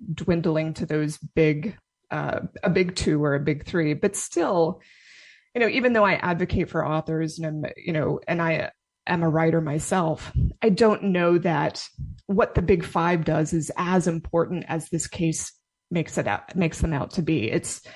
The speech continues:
they tend to get all of the attention because they have the most money and they get the most media, but there's so much to the literary culture that exists outside the Big Five. And I'd, and, you know, the, the truth is most authors don't earn a living off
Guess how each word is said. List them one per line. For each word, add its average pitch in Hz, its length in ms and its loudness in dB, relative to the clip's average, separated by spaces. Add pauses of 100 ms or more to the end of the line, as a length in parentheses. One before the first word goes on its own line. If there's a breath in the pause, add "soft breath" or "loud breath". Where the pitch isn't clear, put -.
(520 loud breath)
they 208 120 6
tend 247 240 4
to 202 60 4
get 175 160 2
all 160 180 4
of 156 120 0
the 151 100 2
attention 247 500 2
because 165 300 -4
they 160 140 0
have 151 340 0
the 165 60 -4
most 151 280 -4
money 185 380 4
and 156 120 0
they 143 100 -2
get 156 160 -2
the 160 80 -4
most 143 260 -6
media, 175 520 2 (420 loud breath)
but 151 340 -2 (380)
there's 202 180 2
so 262 400 2
much 180 440 0 (160)
to 214 120 -2
the 190 100 2
literary 151 360 2
culture 165 400 -4
that 143 140 -4
exists - 500 -6
outside - 420 -4
the - 60 -8
Big - 200 -8
Five. - 360 -4
And 180 160 0
I'd, 165 280 0 (180)
and, 180 340 0 (380)
you 208 80 0
know, 175 100 4
the, 185 240 0 (300)
the 254 80 -2
truth 392 300 4
is 143 380 -2
most 226 260 2
authors 165 380 0
don't - 320 -4 (180)
earn 160 200 2
a 170 80 2
living 165 280 0
off - 420 -4